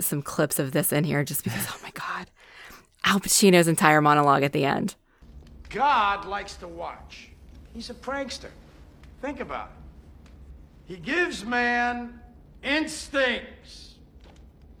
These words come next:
Speaker 2: He gives you this extraordinary gift, and then what does he do? I swear,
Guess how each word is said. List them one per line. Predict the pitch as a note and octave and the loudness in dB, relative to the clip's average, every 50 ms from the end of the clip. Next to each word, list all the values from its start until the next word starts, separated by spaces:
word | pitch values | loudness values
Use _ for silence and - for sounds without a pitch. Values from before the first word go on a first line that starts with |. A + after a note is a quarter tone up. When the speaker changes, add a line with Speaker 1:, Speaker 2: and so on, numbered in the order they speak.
| - - - | -20 -18 -12
Speaker 2:
He | G3 A#3+ B3 A#3 | -10 -8 -8 -8
gives | F#3+ E3 C#3+ A3+ D4+ E4+ E4 C4+ F#3+ D#3 | -10 -10 -8 -6 -4 -4 -4 -4 -6 -8
you | F#3+ A3 G#3+ G#3 | -8 -6 -6 -6
this | G#3 G#3+ G3 - A3 | -6 -8 -10 -10 -10
extraordinary | G#3 - - - - B3 B3+ C4+ C4 C4 C4+ C4+ C4 C4 B3+ B3+ A#3+ F3 - | -12 -12 -12 -10 -6 -4 -2 -2 -2 -4 -4 -4 -2 -2 -2 -2 -4 -8 -6
gift, | - G#3+ A3 A#3+ A#3 A#3 - - | -2 0 0 0 -2 -6 -8 -8
and | G#3 G#3 G#3 | -6 -6 -6
then | A3 A3+ A3+ A3+ | -6 -6 -6 -6
what | A#3 C4 D4+ | -4 -4 -4
does | D#4 D4+ A3+ | -4 -4 -8
he | B3+ C4 A#3 | -8 -10 -10
do? | G3 A#3+ A#3+ B3 G#3+ | -10 -10 -10 -8 -6
I | F3 F#3 G3 F3+ | -6 -6 -6 -6
swear, | - - - - - A3 C4 C#4 C#4 F#3 F#3 F#3 - D4 D4+ - | -10 -12 -12 -12 -10 -6 -4 -2 0 0 0 0 -2 -2 -4 -6